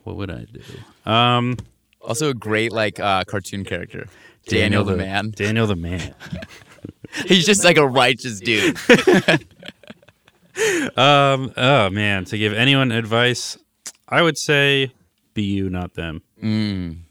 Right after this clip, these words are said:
Speaker 2: love that.
Speaker 1: You know,
Speaker 2: Huge.
Speaker 1: I've always tried to be like other engineers or, you know, other things and whatever, but I'm not.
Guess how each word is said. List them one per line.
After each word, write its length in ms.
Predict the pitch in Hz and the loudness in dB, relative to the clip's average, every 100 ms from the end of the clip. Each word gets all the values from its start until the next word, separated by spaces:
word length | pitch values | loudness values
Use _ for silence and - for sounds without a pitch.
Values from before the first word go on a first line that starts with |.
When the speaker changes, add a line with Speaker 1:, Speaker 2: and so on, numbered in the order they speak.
| _ _ - | _ _ -6
Speaker 2:
love 260 | 101 95 | -2 -2
that. 280 | 87 82 - _ _ _ _ _ _ _ _ _ _ _ - | -4 -10 -10 _ _ _ _ _ _ _ _ _ _ _ -12
Speaker 1:
You 120 | 95 | -4
know, 100 | 92 | -4
Speaker 2:
Huge. 260 | 71 - - - | -4 -14 -14 -2
Speaker 1:
I've 100 | 107 | 2
always 220 | 113 110 | 2 2
tried 160 | 101 98 | 0 0
to 80 | 87 | -2
be 300 | 85 85 - - | -6 -8 -12 -12
like 200 | 87 85 | -8 -4
other 180 | 87 87 | -4 -2
engineers 680 | 85 82 82 82 82 - _ - | -4 -8 -8 -8 -10 -14 _ -16
or, 380 | 80 78 78 78 _ _ _ _ _ | -12 -10 -10 -12 _ _ _ _ _
you 80 | 90 | -12
know, 160 | 76 76 _ _ _ _ _ - | -12 -12 _ _ _ _ _ -6
other 180 | 87 85 | -4 -4
things 480 | - 90 87 85 | -6 -4 -4 -4
and 220 | 82 80 78 | -8 -10 -8
whatever, 380 | 78 82 90 90 | -8 -6 -6 -6
but 200 | 80 78 | -8 -10
I'm 140 | 90 80 | -12 -10
not. 260 | 82 71 | -10 -10